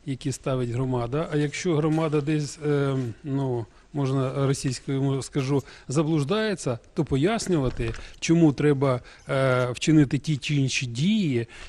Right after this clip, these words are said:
і що, е, це призведе до покращення умов життя людей, які проживають на цій території. От я думаю, що так. Том-, а, але ж не бу-, ефективна влада залежить трошки від іншого.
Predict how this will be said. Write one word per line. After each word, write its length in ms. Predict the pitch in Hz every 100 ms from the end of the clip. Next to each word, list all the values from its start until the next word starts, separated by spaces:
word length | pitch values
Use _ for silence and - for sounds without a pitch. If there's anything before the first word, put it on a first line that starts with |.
| -
і 160 | 151 139
що, 300 | - 156 139 -
е, 40 | 147 143 - 139 123
це 200 | - 196
призведе 560 | 160 143 131 139 131
до 140 | 123 131
покращення 600 | 131 151 220 - 151 139
умов 320 | 139 147 123
життя 300 | 120 123 135
людей, 320 | 123 135 214
які 260 | 175 - 156
проживають 600 | 135 117 127 160 165 -
на 140 | 127
цій 220 | 110 139
території. 680 | 139 127 120 - 113 117 135 - _ _ _ _ -
От 140 | 175
я 80 | 185
думаю, 320 | 175 180 170
що 160 | 160 175
так. 280 | 160 131 -
Том-, 220 | 175 165 160
а, 140 | 147 -
але 300 | 175 175 143
ж 200 | 131 139
не 140 | 143 165
бу-, 280 | 175 170 -
ефективна 540 | 135 160 - 247 220
влада 480 | 180 139 123 113 131 - - - -
залежить 500 | 123 147 139 143 131
трошки 420 | - 147 - 165
від 240 | 165 175
іншого. 580 | 170 131 110 131 117 120